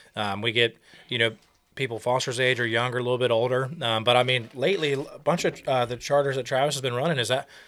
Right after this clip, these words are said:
they've actually had, um, um, you know, young kids on board. And a lot of these kids, it's, like, their first time fishing or one of their first times fishing. And, um, they, uh, you know, they just, they wanna learn from somebody who's, who's a professional. And, um,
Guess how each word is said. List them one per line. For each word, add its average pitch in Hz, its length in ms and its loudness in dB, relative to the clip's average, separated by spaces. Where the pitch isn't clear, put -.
they've 120 100 -4
actually 131 300 0
had, 131 320 2
um, 110 380 0
um, 101 340 -8
you 120 80 -2
know, 113 60 2
young 123 260 0
kids 135 240 0
on 120 160 0
board. 107 260 -2
And 104 140 -6
a 113 40 -6
lot 135 180 4
of 160 40 2
these 139 160 0
kids, 120 260 -2
it's, 107 140 -4
like, 110 140 0
their 107 140 -2
first 123 340 -4
time 123 200 -2
fishing 127 380 -2
or 117 100 -2
one 120 140 0
of 113 60 0
their 107 100 0
first 135 300 -2
times 113 240 -4
fishing. 110 400 -4
And, 101 200 -10
um, 95 580 -4
they, 123 500 4
uh, 107 160 2
you 143 120 -2
know, 147 100 6
they 143 120 4
just, 156 160 -2
they 147 100 6
wanna 160 180 6
learn 143 280 2
from 131 160 -6
somebody 127 480 2
who's, 117 640 0
who's 127 200 0
a 110 40 -6
professional. 127 640 -2
And, 110 360 0
um, 98 400 -4